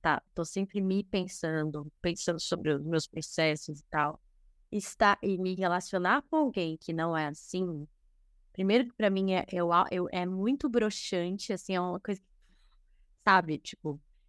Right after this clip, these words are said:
é, e, e, porque esse, esse eu, eu acho que é o lugar que eu mais gosto de estar. Quando alguém vira pra mim e fala assim, "Nossa,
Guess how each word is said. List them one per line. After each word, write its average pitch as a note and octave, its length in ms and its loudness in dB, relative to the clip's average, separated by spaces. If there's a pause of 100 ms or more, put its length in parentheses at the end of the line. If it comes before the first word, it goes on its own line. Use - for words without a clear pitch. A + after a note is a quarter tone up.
(240)
é, D#3 680 0 (720)
e, F#3+ 320 -2 (360)
e, F#3+ 200 -6 (240)
porque B3+ 280 4
esse, C#4+ 420 4
esse C#4+ 280 0
eu, D4 200 6
eu B3+ 140 4
acho C#4 180 2
que - 60 -6
é C#4+ 40 6
o C4 40 4
lugar C4 280 4
que - 80 -6
eu C4 60 0
mais C4 240 4
gosto F#3 320 0
de E3 60 -6
estar. C3+ 240 0
Quando G#3 160 -2
alguém G#3+ 280 2
vira C4+ 200 2
pra A#3 120 -4
mim A3 100 0
e G#3 60 -4
fala A3+ 160 -4
assim, A3+ 180 -6
"Nossa, C4+ 720 2